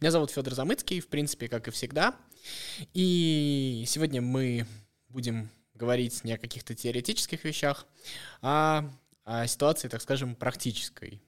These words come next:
Мы с вами сейчас оказались немножко в другой реальности, и сегодня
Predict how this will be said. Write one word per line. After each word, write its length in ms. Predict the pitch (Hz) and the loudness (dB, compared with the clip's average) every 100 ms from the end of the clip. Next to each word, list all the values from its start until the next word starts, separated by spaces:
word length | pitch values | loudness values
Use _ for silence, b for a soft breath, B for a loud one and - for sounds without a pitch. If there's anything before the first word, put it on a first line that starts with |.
| _ - | _ -14
Мы 200 | 117 113 | -8 -6
с 120 | - | -2
вами 420 | 110 104 101 104 _ _ | -2 -2 -4 -8 _ _
сейчас 240 | - 110 | -10 -8
оказались 400 | 113 113 107 107 | -4 -2 -2 -4
немножко 380 | 113 117 - - | -4 -4 -6 -10
в 20 | |
другой 300 | 101 117 113 | -8 -2 0
реальности, 600 | 113 180 226 202 - 180 - B B B | 2 2 2 -2 0 -2 -4 B B B
и 420 | B 135 139 131 127 | B -2 0 2 0
сегодня 1040 | 123 139 143 135 120 117 113 107 110 | 0 2 2 2 2 2 0 0 -2